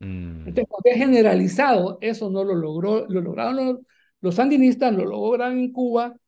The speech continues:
Speaker 2: y así en varias revoluciones triunfantes, pero en El Salvador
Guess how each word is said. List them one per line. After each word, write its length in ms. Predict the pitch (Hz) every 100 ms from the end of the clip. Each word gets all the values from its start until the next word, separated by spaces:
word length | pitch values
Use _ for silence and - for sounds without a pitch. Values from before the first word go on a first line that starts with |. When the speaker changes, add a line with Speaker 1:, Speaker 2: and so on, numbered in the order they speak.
| _ _ _ -
Speaker 2:
y 160 | 196
así 320 | 170 160 247
en 140 | 262 180
varias 260 | 185 214
revoluciones 640 | 214 226 226 202 233 226 220
triunfantes, 640 | 226 208 233 196 180 202 175 _ _ _ _ _ _ _
pero 400 | 262 285 262 214
en 60 | 190
El 80 | 180
Salvador 800 | 190 185 180 185 202 240 247